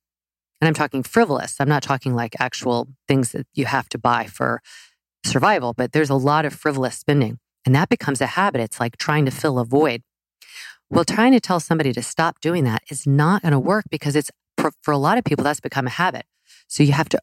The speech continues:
override that with better, better habits. Um, I'm gonna read you a little something that I wrote down for one of the classes that I taught on, on habits and, uh, and developing this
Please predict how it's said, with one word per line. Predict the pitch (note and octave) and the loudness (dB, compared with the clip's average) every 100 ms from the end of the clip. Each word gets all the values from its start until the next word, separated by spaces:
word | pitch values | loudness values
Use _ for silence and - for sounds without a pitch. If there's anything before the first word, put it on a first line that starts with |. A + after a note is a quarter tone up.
| _ - | _ 4
override | G3+ E3 D3+ A#2+ C3+ D3+ B2+ | 4 4 -2 0 2 2 0
that | B2+ - - | -2 -4 -6
with | C#3+ - _ - | -8 -8 _ -6
better, | C#3+ D#3+ D3+ C#3+ - _ _ _ _ _ _ _ _ _ - | 0 2 2 0 -4 _ _ _ _ _ _ _ _ _ -2
better | D3 D3 | 2 2
habits. | B2+ A2 - - - - _ _ _ _ _ _ _ _ _ - | 0 -6 -8 -14 -16 -16 _ _ _ _ _ _ _ _ _ 0
Um, | D3 D3 - | 2 2 2
I'm | F#3 | 2
gonna | B3 | 4
read | F#3 E3+ E3 | 4 2 4
you | D3+ | 2
a | |
little | C#3+ C#3+ | 4 0
something | - C3 C3+ | -2 -2 0
that | C3 | 0
I | C#3 | 0
wrote | C#3 B2+ | 0 -2
down | C#3 C3 B2+ | 0 0 0
for | C3+ | -2
one | C3 C3+ | 0 0
of | |
the | B2 | -2
classes | - D3+ C#3+ C3 C3+ A#2+ - - | -4 -2 -2 -4 -8 -8 -10 -8
that | C#3 B2+ | -2 0
I | A#2+ | 0
taught | A#2+ - C#3 C#3 - - | -4 -2 0 0 -2 -2
on, | B2+ B2 B2+ B2+ _ _ _ - | 0 2 0 -4 _ _ _ -2
on | C#3+ | -2
habits | C3 C3 B2+ C#3+ - - D3+ | 0 -2 -2 -4 -6 -8 0
and, | C3+ C3 C3 - _ _ _ _ _ _ _ | 2 2 0 -6 _ _ _ _ _ _ _
uh, | C#3+ C#3 C3 - | 0 2 0 0
and | D#3 | 0
developing | D3+ C3 F3 G#3+ B3+ - A2+ A2+ - _ _ | 2 0 0 2 0 -2 -4 -4 -8 _ _
this | C#3 C#3+ C#3 - | 0 0 0 -10